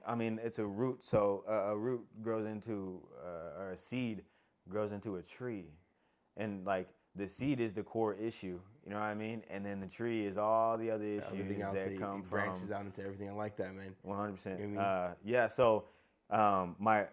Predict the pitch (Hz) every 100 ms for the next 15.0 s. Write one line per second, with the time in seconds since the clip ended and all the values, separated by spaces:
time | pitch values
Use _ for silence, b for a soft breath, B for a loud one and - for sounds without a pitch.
0 | - 107 107 104 131 113 113 120 117 107
1 | 104 92 85 - 110 107 95 87 - 95
2 | 87 85 123 123 120 107 101 131 127 156
3 | 147 120 135 135 120 131 135 131 135 127
4 | 117 107 - 123 123 107 117 113 113 110
5 | 113 107 101 107 104 95 - _ - 113
6 | 98 101 95 92 92 - - 107 104 98
7 | 85 107 104 98 110 104 101 101 98 95
8 | 90 85 107 123 - b b b b -
9 | 107 120 147 139 117 101 - b b _
10 | _ _ _ - 135 123 - - 147 139
11 | 117 113 104 - 117 127 104 95 101 92
12 | 90 - 113 98 90 107 98 95 92 b
13 | b - 101 - - b b - 95 127
14 | 156 147 139 117 139 135 - 147 120 127